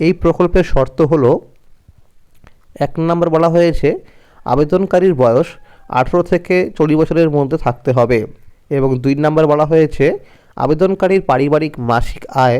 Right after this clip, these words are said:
পনেরো হাজার টাকার মধ্যে থাকতে হবে এবং তিন নম্বর বলা হয়েছে আবেদনকারী কোনোভাবেই করদাতা হতে পারবেন না। এরপরে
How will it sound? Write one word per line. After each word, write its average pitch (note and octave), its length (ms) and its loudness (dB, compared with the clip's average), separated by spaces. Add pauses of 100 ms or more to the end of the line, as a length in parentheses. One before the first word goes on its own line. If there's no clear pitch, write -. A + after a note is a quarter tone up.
(460)
পনেরো E3 300 2
হাজার F3 260 -2
টাকার E3 240 0
মধ্যে C3+ 300 -4
থাকতে - 240 -2
হবে A#2+ 260 2 (540)
এবং C3 180 -2 (140)
তিন D3+ 140 -4 (120)
নম্বর D#3+ 240 2
বলা D#3 140 0
হয়েছে D#3+ 380 0 (500)
আবেদনকারী F#3 560 0 (140)
কোনোভাবেই D#3 440 0 (480)
করদাতা D3+ 400 0
হতে C#3 240 0
পারবেন A#2+ 320 0 (120)
না। A2+ 100 2 (1300)
এরপরে D3 340 0